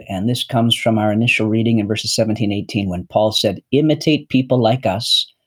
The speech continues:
and not those who are enemies of the cross." Those enemies of the cross are obviously bad mentors. So mark number three of a good mentor, their lifestyle is shaped by the cross.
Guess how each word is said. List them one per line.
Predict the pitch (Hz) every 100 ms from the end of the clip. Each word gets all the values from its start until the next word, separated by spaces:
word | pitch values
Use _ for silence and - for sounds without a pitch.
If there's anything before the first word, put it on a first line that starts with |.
| _ _ -
and | 98 98
not | 107 139 -
those | 123 117 113
who | - 113
are | 113 -
enemies | 107 104 104 104 -
of | 92 -
the | -
cross." | - 98 78 - - - - - _ _ _ _ _ _
Those | - 117 113 104 -
enemies | 127 117 110
of | 113
the | 123
cross | - 117 110
are | 107
obviously | 104 110 110 - 104
bad | 101 117 107 101 95 -
mentors. | 101 95 85 85 80
So | - 101
mark | 107 117
number | 113 110
three | 117
of | 101
a | 95
good | 117 147 160
mentor, | 95 87 - 90 - _ _ _
their | - 107 135 131
lifestyle | 127 143 160 - - 107 90 95 101 - -
is | 151 98 98 98 - _ _ _ _ _
shaped | - - 123 110 - - _
by | 87 101
the | 98
cross. | - 98 87 - - -